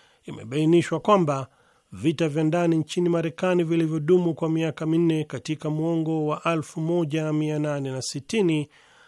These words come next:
ambavyo vilikuwa ni hatua ya lazima kwa ajili ya kuondokana na utumwa na ambavyo viliteketeza roho za watu zaidi ya laki sita, vilikuwa na athari angamizi kwa uchumi,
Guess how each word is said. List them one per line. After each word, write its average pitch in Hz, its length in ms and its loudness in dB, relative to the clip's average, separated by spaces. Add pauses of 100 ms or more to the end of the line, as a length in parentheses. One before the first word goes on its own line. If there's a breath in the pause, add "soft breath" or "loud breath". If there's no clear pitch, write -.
(120 soft breath)
ambavyo 147 400 -2
vilikuwa 180 460 0
ni 208 100 0
hatua 175 760 -4
ya 160 280 -2
lazima 156 580 0
kwa 160 200 -4
ajili 160 300 -2
ya 156 60 -2
kuondokana 160 720 -2
na 165 80 0
utumwa 156 580 -4 (480 soft breath)
na - 100 -12
ambavyo 151 720 -2
viliteketeza 160 1080 -4
roho 170 300 -4
za 156 160 -4
watu 165 380 -4
zaidi 156 340 -2
ya 156 80 -4
laki 151 380 -4
sita, 120 520 -6 (500 soft breath)
vilikuwa 113 420 -4
na 151 120 0
athari 151 420 -4
angamizi 139 540 -4
kwa 131 180 -6
uchumi, 170 560 0